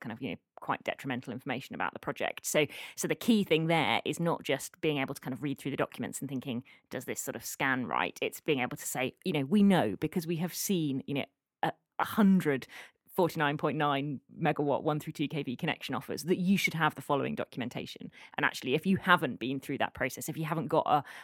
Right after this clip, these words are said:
a formal variation letter as a result of going through the project progression process, the transmission impact assessment process, you know, that is an immediate red flag. You know, just having an email from a, a D N O engineer saying, "Yeah, it was fine, we added you to an Appendix G," not good enough. You know, th-, this is,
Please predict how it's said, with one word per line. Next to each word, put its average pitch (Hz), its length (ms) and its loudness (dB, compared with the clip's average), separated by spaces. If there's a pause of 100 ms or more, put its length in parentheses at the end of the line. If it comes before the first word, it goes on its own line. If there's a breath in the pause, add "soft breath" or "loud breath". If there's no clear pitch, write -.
a 175 60 2
formal 180 540 6
variation 175 520 4
letter 208 380 2
as 170 160 -2
a 170 40 -2
result 170 320 0
of - 20 -8
going 170 260 0
through 165 400 0 (200 loud breath)
the - 60 -8
project - 280 -4
progression 202 340 4
process, 214 420 2
the - 80 -8
transmission 147 360 -8
impact 185 300 -4
assessment 175 340 -6
process, 175 480 2 (200 loud breath)
you 220 120 6
know, 147 120 2
that 180 140 6
is 175 140 2
an 180 60 0
immediate 175 360 0
red 147 160 2
flag. 147 340 0
You 135 60 -2
know, - 60 -2
just - 140 -8
having 165 120 -4
an 156 80 -2
email 135 340 -2
from 139 140 -8
a, 131 140 -4 (120)
a - 80 0
D 156 160 2
N 131 60 2
O 139 80 -2
engineer 139 340 0
saying, 131 320 -4 (320 loud breath)
"Yeah, 117 200 4
it 104 100 0
was - 100 -6
fine, 135 340 0
we 139 100 0
added 135 180 0
you 135 100 -4
to - 100 -12
an 113 40 -4
Appendix 131 340 -6
G," 110 320 -4
not - 200 0
good 170 100 -2
enough. 92 240 -4
You 156 80 -6
know, 127 120 -4
th-, - 140 -6
this 190 200 2
is, 180 100 -6